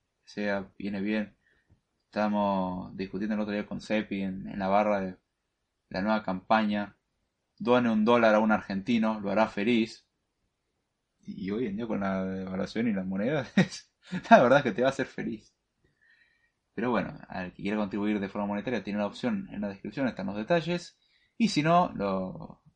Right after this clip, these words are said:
y si no, mejor diría, o con el O de la programación, el cual es inclusivo, puede, pueden ser las dos cosas al mismo tiempo. Compartir en sus redes sociales, dar me gusta, dejar algún comentario, plantear alguna pregunta que les interese, tema que les interese, mandar un audio planteando algo.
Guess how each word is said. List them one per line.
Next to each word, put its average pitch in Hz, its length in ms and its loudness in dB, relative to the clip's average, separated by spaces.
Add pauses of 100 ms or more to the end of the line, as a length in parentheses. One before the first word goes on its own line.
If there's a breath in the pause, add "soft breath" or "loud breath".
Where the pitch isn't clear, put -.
(160)
y - 140 -10
si - 120 -8
no, 107 160 2
mejor 101 260 -2
diría, 98 600 0 (600)
o 135 440 8 (240)
con 98 180 -2
el 92 100 0
O 120 100 6
de 101 100 2
la 123 160 6
programación, 107 480 2
el 95 100 -4
cual 120 160 6
es - 260 -6
inclusivo, 107 960 -2 (560)
puede, 104 580 0
pueden 107 240 -2
ser 104 120 -4
las 98 80 -2
dos 101 100 -4
cosas - 180 -10
al 101 80 -4
mismo 104 160 -6
tiempo. - 460 -4 (1120)
Compartir 147 400 2
en 139 60 2
sus 113 120 -4
redes 123 160 6
sociales, 113 300 2
dar 127 180 4
me 107 120 2
gusta, 113 720 4 (340)
dejar 123 240 4
algún 127 220 2
comentario, 113 680 2
plantear 110 260 2
alguna 123 240 2
pregunta 117 220 -4
que 107 40 0
les 107 80 0
interese, 120 280 -2
tema 131 280 -2
que 117 80 -4
les 107 120 -4
interese, 131 520 -4
mandar 156 360 4
un 139 140 4
audio 117 420 8
planteando 101 480 -2
algo. 101 480 2